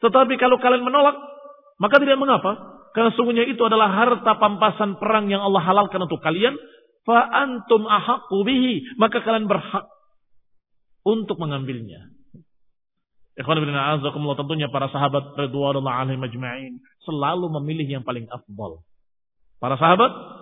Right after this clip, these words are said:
ridwanullah alaihim ajma'in adalah orang yang dijuluki oleh Allah dalam Al-Quran dengan sabiqin.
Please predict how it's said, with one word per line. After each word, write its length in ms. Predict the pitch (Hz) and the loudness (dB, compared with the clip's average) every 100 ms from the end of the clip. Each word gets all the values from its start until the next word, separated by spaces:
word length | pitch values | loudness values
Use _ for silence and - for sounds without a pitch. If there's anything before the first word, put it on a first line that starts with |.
| - - | -20 -6
ridwanullah 420 | 165 170 165 170 165 | 0 0 2 2 2
alaihim 160 | 170 170 | 2 -2
ajma'in 640 | 165 151 175 180 196 247 294 - - | -4 -4 -2 -2 -2 -4 -6 -12 -2
adalah 320 | 196 220 226 240 | 2 4 2 4
orang 320 | 254 240 226 | 2 2 0
yang 80 | 208 | -2
dijuluki 400 | 160 226 233 220 | -2 -4 0 0
oleh 160 | 240 | 2
Allah 160 | 254 202 | 0 0
dalam 160 | 196 | -2
Al-Quran 540 | 180 180 175 180 214 269 - - _ _ _ - | -2 -4 -4 0 0 -2 -8 -20 _ _ _ -4
dengan 420 | 151 196 214 262 247 - _ _ | 0 2 0 -2 -8 -20 _ _
sabiqin. 880 | 226 208 165 185 202 220 180 104 87 | 0 2 2 -2 -4 -6 -6 -8 -14